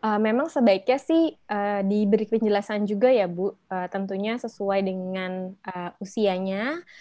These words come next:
dengan pemahamannya mengenai bahwa dia lagi melewati masa pubertas ini gitu. Eh, bisa juga gunakan gambar-gambar atau, eh, karena sekarang kita online, YouTube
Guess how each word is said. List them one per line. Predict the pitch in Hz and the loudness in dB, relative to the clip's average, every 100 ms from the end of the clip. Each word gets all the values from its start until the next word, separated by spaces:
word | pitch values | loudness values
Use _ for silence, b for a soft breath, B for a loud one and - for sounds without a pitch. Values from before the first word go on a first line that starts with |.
| B | B
dengan | B 202 196 190 190 190 | B -4 -2 -2 -4 -6
pemahamannya | 202 196 190 190 185 180 196 233 247 262 | -6 -6 -4 -6 -4 -6 -4 -4 -4 -4
mengenai | 220 196 185 180 190 233 254 233 _ - | -4 -4 -6 -6 -4 -2 -2 -4 _ -6
bahwa | 196 175 196 220 | -6 -4 -4 0
dia | 208 214 | 2 2
lagi | 185 202 | 2 -2
melewati | 185 165 170 202 | -4 -6 -10 -10
masa | 180 - | -12 -10
pubertas | 190 196 180 175 185 | -10 -8 -8 -8 -12
ini | - 208 202 196 | -8 -6 -4 -6
gitu. | 190 - 170 170 b b b b | -8 -10 -10 -10 b b b b
Eh, | 202 196 185 | -6 -2 -2
bisa | 196 208 | -2 -2
juga | 202 220 | 0 2
gunakan | 240 233 214 226 233 220 | 2 0 -2 -4 -4 -4
gambar-gambar | 214 196 202 190 196 196 214 262 285 277 | -4 -2 -2 0 0 2 6 6 4 0
atau, | 214 208 - 262 277 294 302 | -4 -4 -2 0 2 2 0
eh, | - 208 208 | -4 -6 -6
karena | - 302 392 440 | -4 -2 -2 -6
sekarang | - 269 247 240 226 220 226 240 _ _ | -4 -2 0 0 -2 -4 -6 -12 _ _
kita | 226 226 220 208 208 - | -6 -2 0 0 -2 -2
online, | 339 359 196 190 320 - b b _ _ - 254 | -2 0 0 0 -4 -8 b b _ _ -4 4
YouTube | 277 294 - 320 | 6 6 2 -2